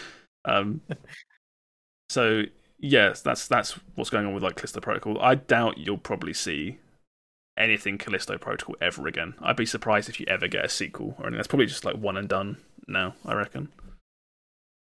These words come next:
Speaker 1: Uh, but that's all the
Speaker 2: It's
Speaker 1: news,
Speaker 2: pretty, I
Speaker 1: really.
Speaker 2: guess that was how expensive that game was, that two million copies is like,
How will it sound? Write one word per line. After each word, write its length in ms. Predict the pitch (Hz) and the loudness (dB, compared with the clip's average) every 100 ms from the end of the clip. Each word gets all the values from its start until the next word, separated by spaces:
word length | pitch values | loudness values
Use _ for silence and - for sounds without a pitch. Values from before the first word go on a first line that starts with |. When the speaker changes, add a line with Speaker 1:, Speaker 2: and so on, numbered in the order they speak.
| - | 4
Speaker 1:
Uh, 140 | 123 | 6
but 100 | 135 | 10
that's 160 | 180 233 | 8 8
all 60 | |
the 100 | 175 | 6
Speaker 2:
It's 100 | 147 | 8
Speaker 1:
news, 80 | 208 | 8
Speaker 2:
pretty, 260 | 226 170 - | 6 6 6
I 60 | 123 | 6
Speaker 1:
really. 100 | 131 | 8
Speaker 2:
guess 260 | 202 - | 8 6
that 200 | - 123 | 4 6
was 140 | 131 110 | 6 6
how 160 | 117 | 8
expensive 460 | 104 - 113 110 98 | 6 6 2 4 4
that 120 | 98 | 4
game 200 | 95 123 | 4 2
was, 180 | 101 82 | 2 0
that 140 | 82 - | -2 -4
two 160 | 107 | -2
million 280 | 95 95 87 | 2 2 2
copies 360 | 101 98 92 85 | 0 2 0 0
is 100 | 82 | 0
like, 360 | 82 78 - | -2 -2 -10